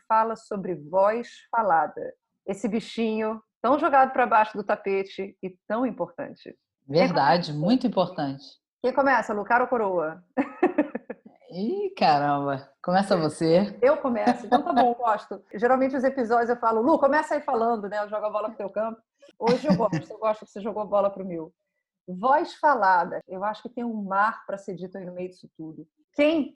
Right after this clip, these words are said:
Speaker 1: me acompanha, quem tá ligado no meu trabalho, eh, sabe que eu sou cantora lírica por formação, me formei, inclusive, em música, né? Tô aí correndo atrás do meu mestrado, se dois mil e vinte permitir. Depois de já tá formada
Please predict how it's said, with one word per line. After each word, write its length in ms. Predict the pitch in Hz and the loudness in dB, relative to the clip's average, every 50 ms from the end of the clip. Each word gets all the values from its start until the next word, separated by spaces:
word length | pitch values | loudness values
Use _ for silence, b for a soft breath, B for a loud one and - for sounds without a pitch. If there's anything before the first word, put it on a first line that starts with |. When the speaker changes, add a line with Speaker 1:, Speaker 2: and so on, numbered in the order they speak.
| _ | _
Speaker 1:
me 120 | - 202 214 | -2 2 2
acompanha, 680 | 214 214 220 202 185 180 - 208 226 233 226 220 208 | 2 2 0 -2 -2 0 2 4 4 4 4 2 0
quem 160 | 214 - 214 196 | 0 -4 -10 -8
tá 120 | - 196 | -8 -8
ligado 320 | 190 175 196 185 180 185 | -6 0 0 2 2 0
no 60 | 190 180 | -2 -6
meu 100 | 175 175 | -6 -6
trabalho, 760 | 170 165 165 160 180 196 208 208 214 208 214 208 196 - - | -6 -6 -2 2 4 4 4 4 4 0 -4 -6 -8 -10 -12
eh, 220 | 196 185 180 175 | -6 -2 0 0
sabe 300 | 175 - 202 190 185 190 | 0 0 -2 -4 -4 -4
que 60 | 190 | -8
eu 40 | 190 | -10
sou 120 | 180 - 185 | -12 -10 -10
cantora 280 | 196 180 - 185 180 | -10 -8 -6 -6 -6
lírica 320 | 180 175 180 175 180 - 175 | -4 -4 -4 -6 -6 -8 -12
por 160 | - 175 - | -12 -16 -18
formação, 760 | _ 175 156 165 196 233 - - - 208 202 214 214 214 202 | _ -16 -10 -8 -8 -8 -8 -8 -8 -6 -4 -4 -4 -4 -6
me 120 | 185 180 | -8 -10
formei, 560 | 180 - 214 190 165 175 180 180 185 202 220 | -8 -6 -8 -6 -6 -6 -4 -2 -2 -2 -2
inclusive, 560 | 233 233 208 185 180 170 - 175 175 165 165 | -4 -6 -6 -10 -10 -10 -8 -8 -8 -6 -6
em 120 | 202 214 208 | -8 -8 -6
música, 680 | 180 175 202 233 247 240 226 170 175 175 - 175 170 | -6 -4 -4 -2 -2 -2 -2 -4 -8 -12 -12 -12 -10
né? 200 | 175 180 190 185 175 | -8 -6 -6 -6 -8
Tô 200 | 180 - 180 180 | -8 -6 -4 -2
aí 340 | 180 175 175 175 175 175 170 | -2 -2 -4 -4 -6 -8 -8
correndo 320 | - 180 175 175 180 180 | -8 -8 -8 -6 -6 -8
atrás 300 | 185 180 - 170 175 170 | -8 -8 -6 -6 -8 -8
do 80 | - 175 | -8 -8
meu 140 | 175 175 175 | -8 -8 -8
mestrado, 460 | 180 175 - _ - 190 185 190 185 | -8 -12 -12 _ -4 -2 -2 -2 -4
se 160 | - - 175 | -8 -12 -10
dois 200 | 175 208 196 175 | -10 -8 -8 -8
mil 120 | 196 180 175 | -10 -10 -10
e 20 | |
vinte 240 | 151 165 165 - _ | -12 -12 -16 -16 _
permitir. 560 | _ 180 175 196 226 226 - - - 180 202 - _ _ _ _ _ _ | _ -12 -10 -8 -10 -10 -10 -14 -14 -14 -14 -14 _ _ _ _ _ _
Depois 680 | 196 190 277 294 285 - _ - 285 330 381 392 339 | -2 0 0 0 0 -4 _ -2 0 2 2 0 0
de 100 | 294 294 | -2 -2
já 160 | 285 277 262 269 | 0 0 0 0
tá 140 | 285 294 | 0 -4
formada 1080 | 294 - - 311 311 247 233 208 196 190 196 226 254 262 247 202 175 180 156 151 175 - | -6 -4 -4 -4 -4 -4 -4 -4 -2 0 2 2 2 2 0 0 0 -2 -2 -2 -6 -10